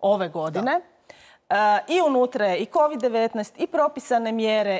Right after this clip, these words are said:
Speaker 1: i propisane kazne, sve je unutra. Znači, mi
Speaker 2: Da.
Speaker 1: zakon, u biti, dobar zakon
Speaker 2: Ne, zakon
Speaker 1: imamo.
Speaker 2: imamo. Ja mislim da to uopće nije dilema zakona. Ovdje je nekoliko stvari se, a, miješa. A, jedno je formalna znanost i drugo je kako je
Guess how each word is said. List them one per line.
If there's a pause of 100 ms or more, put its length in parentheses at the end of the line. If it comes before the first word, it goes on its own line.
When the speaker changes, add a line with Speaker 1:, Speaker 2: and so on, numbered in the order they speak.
Speaker 1:
i
propisane
kazne,
sve
je
unutra. (200)
Znači,
mi
Speaker 2:
Da. (140)
Speaker 1:
zakon, (380)
u
biti,
dobar
zakon
Speaker 2:
Ne,
zakon
Speaker 1:
imamo.
Speaker 2:
imamo.
Ja
mislim
da
to
uopće
nije
dilema
zakona.
Ovdje
je (120)
nekoliko
stvari
se, (200)
a, (100)
miješa. (680)
A,
jedno
je
formalna
znanost
i
drugo
je
kako
je